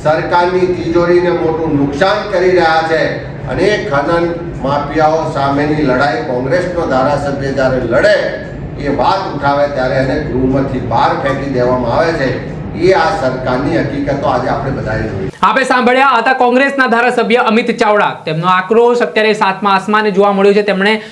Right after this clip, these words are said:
Speaker 2: ત્યાં સુધીના આરોપ કરી દીધા છે કે જે રીતે ખનીજ માફિયાઓ બેફામ બન્યા છે, તો તેમને સરકાર છાવરી રહી છે.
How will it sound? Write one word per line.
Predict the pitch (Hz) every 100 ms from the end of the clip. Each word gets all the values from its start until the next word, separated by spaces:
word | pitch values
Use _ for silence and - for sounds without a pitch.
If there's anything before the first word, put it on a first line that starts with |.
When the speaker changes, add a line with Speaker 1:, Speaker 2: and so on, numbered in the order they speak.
| - -
Speaker 2:
ત્યાં | 226
સુધીના | 226 208 208
આરોપ | 190 180 170
કરી | 170 170
દીધા | 160 156 151
છે | 151 160
કે | 160
જે | 151 156
રીતે | 160 165
ખનીજ | 156 151 151
માફિયાઓ | 147 143 151
બેફામ | 143 139 175 180
બન્યા | 165 156 151
છે, | 165
તો | 175
તેમને | 156 156
સરકાર | 160 139 - 156 170
છાવરી | 160 156 151 190
રહી | 170 151
છે. | 143